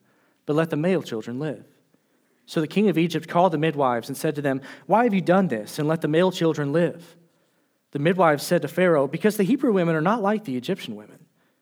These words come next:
for they are vigorous and give birth before the midwife comes to them.' So God dealt well with the midwives, and the people multiplied and grew very strong.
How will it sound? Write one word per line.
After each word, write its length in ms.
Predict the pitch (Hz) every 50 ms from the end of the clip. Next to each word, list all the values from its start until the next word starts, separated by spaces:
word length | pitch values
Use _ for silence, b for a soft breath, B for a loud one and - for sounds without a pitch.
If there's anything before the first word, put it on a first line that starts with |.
| _ _ _
for 100 | _ -
they 140 | 156 170 160
are 80 | 156 143
vigorous 640 | 170 202 233 240 151 113 101 - - - - - - _ _
and 100 | 151 147
give 160 | 156 143 147
birth 300 | 180 208 220 160 - -
before 240 | 143 - - 151 147
the 80 | 143
midwife 440 | 135 170 185 160 156 135 123 117 -
comes 260 | - 180 98 98 -
to 80 | - 120
them.' 200 | 107 107 104 - _ _ _ _ _ _ _ _ _ _ _ _ _ _ _ _ _ _
So 140 | - 170 160
God 280 | 175 180 185 185 180
dealt 240 | 175 180 175 160 170
well 320 | 135 156 180 180 170 160
with 100 | 139 131
the 80 | - 117
midwives, 760 | 110 110 107 - 104 98 92 - _ _ - - - - _ _ _ _ _ _ _ _ _ _
and 100 | 151 147
the 60 | 143
people 300 | 147 - 208 - - 156
multiplied 760 | 147 151 160 156 - - - 120 107 92 85 - - _ - _ _ _ _
and 100 | 131 131
grew 260 | 123 151 160 139 117 101
very 280 | 101 120 139 147 147
strong. 400 | 143 - - 120 104 98 90 -